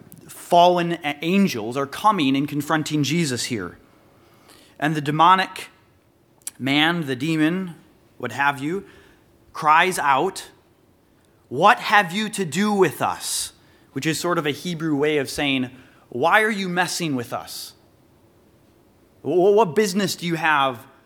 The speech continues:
coming a-, a-, and getting in our territory, Jesus of Nazareth?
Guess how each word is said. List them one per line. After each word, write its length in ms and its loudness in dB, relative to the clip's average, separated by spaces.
coming 420 0
a-, 40 -2
a-, 220 -2
and 300 2
getting 280 0
in 180 -4
our 160 6
territory, 760 -2
Jesus 540 -2
of 160 -6
Nazareth? 600 -2